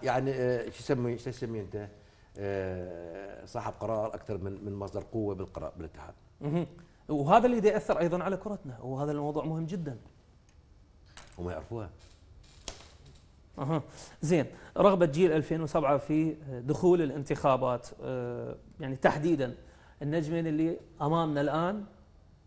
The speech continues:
Speaker 2: يونس محمود، نشأة أكرم، حق مشروع. بالأمس تناقلت وسائل الإعلام حديث عن أنه إد-، يعني إدارة نادي الشرطة لا تريد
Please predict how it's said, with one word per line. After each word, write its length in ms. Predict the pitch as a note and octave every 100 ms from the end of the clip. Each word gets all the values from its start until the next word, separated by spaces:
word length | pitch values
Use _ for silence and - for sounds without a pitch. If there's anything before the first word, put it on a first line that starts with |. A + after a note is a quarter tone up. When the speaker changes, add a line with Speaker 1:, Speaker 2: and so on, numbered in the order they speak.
| - -
Speaker 2:
يونس 320 | D3+ D#3 D3 D#3+
محمود، 380 | C3+ D#3 E3+ E3 - - -
نشأة 320 | D#3 - D#3+ -
أكرم، 380 | C#3+ - A#2+ - - - - - - - - -
حق 240 | - -
مشروع. 440 | D3 C#3 D#3 F3+ F3+ - - -
بالأمس 540 | D3+ G3 G#3 - - - - - - -
تناقلت 460 | E3+ G3 F#3 D#3
وسائل 280 | D#3 E3 D#3+
الإعلام 320 | D3+ C#3+ F3
حديث 420 | C#3 D3 F3 G#3 -
عن 160 | E3+
أنه 440 | - D#3+ D#3+ F3 -
إد-، 240 | F3 -
يعني 180 | D3 C3+
إدارة 280 | C3+ F#3+ G3+
نادي 180 | G3+ F#3
الشرطة 340 | F3 G3+ G#3
لا 160 | F3 F3
تريد 460 | F#3 F3+ G3 G3+